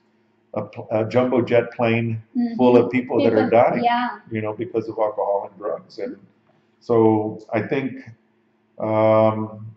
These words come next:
Speaker 1: you being in India and growing up there, was there alcohol and drug problems there?
Speaker 2: There, but, uh, like, uh, where I grew up, in that place, no.
Speaker 1: No?
Speaker 2: And, yeah, and my family's,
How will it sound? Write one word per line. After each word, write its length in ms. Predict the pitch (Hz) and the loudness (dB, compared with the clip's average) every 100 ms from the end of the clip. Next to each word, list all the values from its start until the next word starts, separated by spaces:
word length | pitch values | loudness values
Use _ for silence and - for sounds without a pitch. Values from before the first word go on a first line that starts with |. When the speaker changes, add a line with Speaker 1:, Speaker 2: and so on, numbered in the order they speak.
| - | -8
Speaker 1:
you 180 | 123 131 | -2 0
being 260 | 127 123 | 2 4
in 160 | 113 113 | 4 2
India 640 | 139 147 120 117 117 113 - _ _ _ _ - | 0 0 4 6 6 2 -12 _ _ _ _ -18
and 160 | 101 104 | -14 -2
growing 280 | 113 110 110 | 2 2 2
up 180 | 127 - | 0 0
there, 380 | 101 107 107 104 | -2 -2 -4 -2
was 220 | 110 92 | -2 0
there 400 | 107 107 110 110 101 | -2 0 0 -2 -4
alcohol 460 | 101 104 107 113 | -6 -6 -6 -4
and 80 | 101 - _ - | -4 -10 _ -10
drug 240 | 107 107 | -8 -4
problems 400 | 107 107 101 92 | -2 -2 -4 -8
there? 360 | 92 92 87 _ _ _ _ _ _ _ _ - - - _ | -6 -6 -8 _ _ _ _ _ _ _ _ -20 -20 -20 _
Speaker 2:
There, 600 | 277 214 254 294 392 349 | -8 -4 -2 -2 -6 -2
but, 280 | 320 320 - - _ _ _ _ _ _ | 0 0 -4 -18 _ _ _ _ _ _
uh, 100 | 247 247 | -8 -8
like, 200 | 240 - | -8 -10
uh, 40 | |
where 400 | 214 196 240 262 | -10 -8 -6 -4
I 100 | 277 | -4
grew 260 | 240 233 233 | -4 -4 -2
up, 320 | 240 269 - _ - | -2 -6 -10 _ -8
in 180 | 262 262 | -2 0
that 260 | 294 294 | 0 -2
place, 480 | 285 269 285 - - _ _ _ _ | -4 -6 -6 -10 -20 _ _ _ _
no. 540 | - 220 214 208 262 - | -10 -8 -6 -8 -10 -12
Speaker 1:
No? 180 | 233 208 214 214 - | -6 -2 -2 -4 -8
Speaker 2:
And, 80 | 247 | -6
yeah, 240 | 220 214 202 - | -6 -4 -8 -10
and 260 | 247 262 262 | -6 -4 -2
my 140 | 240 247 | -4 -4
family's, 580 | 220 220 233 233 240 | -8 -8 -8 -10 -12